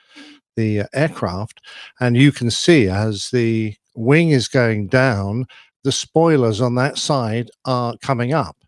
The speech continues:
So those spoilers are coming up because the pilot's putting a, a roll rate, uh, requirement in,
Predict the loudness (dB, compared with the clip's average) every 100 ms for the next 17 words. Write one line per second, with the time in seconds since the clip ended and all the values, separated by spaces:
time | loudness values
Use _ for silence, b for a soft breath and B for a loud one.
0 | _ _ _ -6 -2 0 -2 -4 -4 -2
1 | -4 -4 -2 0 0 -2 -4 -8 -4 -4
2 | -2 -4 -6 -10 -8 -8 -8 -10 -4 -2
3 | -2 -6 -4 -2 0 0 -2 -4 -6 -8
4 | -2 0 0 0 0 -2 -4 -10 b b
5 | b b b -6 -4 -2 -2 -2 0 0
6 | 2 0 -4 -6 -2 2 2 2 -2